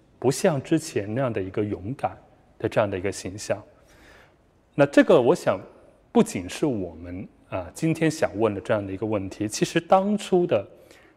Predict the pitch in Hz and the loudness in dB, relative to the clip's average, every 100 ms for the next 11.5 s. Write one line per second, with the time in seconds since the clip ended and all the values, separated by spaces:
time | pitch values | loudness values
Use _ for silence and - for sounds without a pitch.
0 | - 180 165 165 - 95 95 - - _ | 0 6 8 8 6 -4 -4 -6 -20 _
1 | _ _ - - - 131 117 120 175 101 | _ _ -20 -20 -10 2 8 10 10 8
2 | - 120 104 95 - 101 135 110 98 95 | 6 4 4 0 0 0 4 4 2 4
3 | 139 135 143 - - - - - _ 214 | 6 6 4 -16 -20 -20 -20 -20 _ 10
4 | 196 - 113 107 107 113 - - - _ | 10 8 0 2 0 0 -6 -20 -20 _
5 | _ _ 143 156 156 151 - 139 127 135 | _ _ 2 6 6 4 2 4 4 2
6 | - - - _ - 143 - - 135 101 | -6 -20 -20 _ 6 6 6 6 6 6
7 | - - - 135 135 135 107 - 110 98 | -2 -16 0 8 8 8 2 4 4 4
8 | 87 - 104 - - 90 123 _ _ _ | 2 -2 -2 -2 -8 -10 -12 _ _ _
9 | - - 170 156 104 123 104 87 135 110 | -12 2 2 4 0 0 -2 2 6 6
10 | 95 - - - - 139 139 135 131 110 | 6 -6 -20 -8 2 4 4 2 0 0
11 | - 147 117 127 104 | -2 0 6 6 6